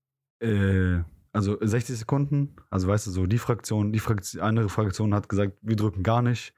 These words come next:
Dann gab's die Fraktion, die, also die wollten, also eine Fraktion wollte den Countdown ablaufen lassen, um zu gucken, was passiert, wenn er abläuft. Die andere Fraktion wollte den nicht ablaufen lassen, um gar, also die haben sich halt immer geopfert, wenn der Countdown zu nah runtergegangen ist.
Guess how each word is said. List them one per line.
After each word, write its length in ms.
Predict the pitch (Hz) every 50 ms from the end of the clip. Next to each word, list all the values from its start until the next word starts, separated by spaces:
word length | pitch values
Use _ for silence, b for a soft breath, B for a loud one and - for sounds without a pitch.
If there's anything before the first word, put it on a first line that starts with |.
| B B B B
Dann 80 | 101
gab's 200 | 90 101 98 -
die 120 | - 101 95
Fraktion, 540 | - - 90 - - - 98 95 95 92 90
die, 280 | 95 95 98 92 95 - -
also 300 | 90 90 92 92 87 - B B B B B B B B B B B -
die 100 | 104 95
wollten, 320 | 107 131 151 147 147 143 -
also 220 | 113 104 92 90
eine 180 | 82 85 87 85
Fraktion 300 | - 95 85 - 90 85
wollte 220 | 107 123 131 127
den 120 | 120 120 113
Countdown 480 | - 117 117 113 - 113 110 110 113
ablaufen 440 | - 110 104 104 104 110 101 - 107
lassen, 180 | 107 98 - 107
um 100 | 107 104
zu 100 | - 104
gucken, 200 | - 110 - 95
was 120 | 95 -
passiert, 340 | - 107 104 - 156 147 147
wenn 120 | 131 120
er 80 | 117 107
abläuft. 540 | 113 - 110 107 107 104 - - - - -
Die 80 | 110
andere 220 | 104 101 101 92 92
Fraktion 380 | - 98 95 90 - 101 92
wollte 400 | 90 95 95 90 95 92 90 - b b b b b b b
den 140 | 101 98 110
nicht 200 | 147 147 147 143
ablaufen 460 | 127 113 - 110 110 104 - - 104
lassen, 220 | 104 104 - 104 98
um 120 | 95 95
gar, 160 | 98 110 -
also 340 | 110 107 104 101 101 95 95
die 120 | 90 95
haben 100 | 101 101
sich 160 | 98 95 - 104
halt 140 | 95 90
immer 180 | 104 110 107 104
geopfert, 400 | 98 107 113 113 - 107 90 95
wenn 280 | 95 98 95 92 92 - _ _ _ -
der 120 | 104 95
Countdown 480 | - - 107 98 - 101 92 90 90 98
zu 180 | - - 113 107
nah 300 | 104 104 101 101 98 101
runtergegangen 640 | 104 - 127 127 127 139 131 123 113 117 113 110
ist. 220 | 110 104 - -